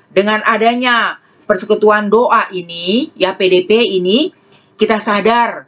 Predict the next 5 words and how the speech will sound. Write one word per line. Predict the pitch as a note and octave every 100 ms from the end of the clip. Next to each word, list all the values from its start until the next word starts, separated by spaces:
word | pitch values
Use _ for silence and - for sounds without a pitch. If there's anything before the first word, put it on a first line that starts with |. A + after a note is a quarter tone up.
| _ _ -
bahwa | F3 F#3+
kita | G#3 F#3+ F#3+
tidak | F#3 F3
sendiri. | - F#3 F3+ F3+ F3 E3+ - _ _ _ _ _ _ _ _ _ _ _ _ _ _ _ _
Ya, | D#3+